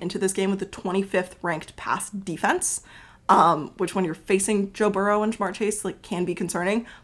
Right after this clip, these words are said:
But they are seventh in sack-, sacks and have recorded forty-two sacks this season.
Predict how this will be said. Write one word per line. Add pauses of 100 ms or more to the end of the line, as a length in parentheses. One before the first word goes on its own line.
(160)
But
they
are
seventh
in
sack-, (260)
sacks
and
have
recorded (300)
forty-two
sacks
this
season.